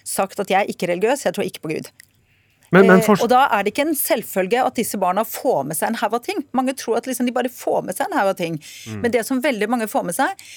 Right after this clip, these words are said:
Speaker 1: det er den medialiserte bildet av religion, og nå snakker jeg selvfølgelig som religiøs selv, men da er det det eksotiske, det sekteriske, det brutale,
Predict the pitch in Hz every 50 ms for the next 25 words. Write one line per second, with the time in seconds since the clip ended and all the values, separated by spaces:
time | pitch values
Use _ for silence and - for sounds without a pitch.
0 | - - - 269 262 240 214 196 196 196 226 226 233 233 226 202 220 220 226 233
1 | 254 - - - - 170 160 - - 208 214 226 180 160 170 180 185 185 185 233
2 | 269 349 392 311 202 202 208 - 240 - - - 165 - - 226 - 190 165 160
3 | 175 170 - 175 170 175 175 170 170 202 - 156 - - 254 285 403 427 - -
4 | - - - - - - - _ - 240 240 208 226 233 254 277 220 - 196 190
5 | 202 190 220 202 - - - - 262 269 - - 277 - - 349 381 294 - -
6 | - 202 - - - - 240 233 247 262 269 - - 330 277 262 190 160 180 175
7 | - - - 233 226 233 247 262 311 359